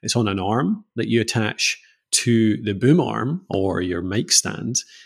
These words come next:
and it kind of sits maybe two, three inches away from the mic, doesn't it? Um,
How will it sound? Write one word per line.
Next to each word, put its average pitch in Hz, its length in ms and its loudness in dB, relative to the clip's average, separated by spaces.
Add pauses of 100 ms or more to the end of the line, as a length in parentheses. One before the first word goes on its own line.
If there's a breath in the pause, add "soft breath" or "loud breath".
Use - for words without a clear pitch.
and 101 100 -2
it - 80 -8
kind 107 120 -2
of 95 60 0
sits - 400 4
maybe 95 340 0
two, - 220 0
three 95 220 -6
inches 90 260 -4
away 92 220 -4
from 90 160 -8
the 87 80 -6
mic, 90 320 -6
doesn't 95 280 -8
it? - 80 -14 (760 loud breath)
Um, 90 520 -6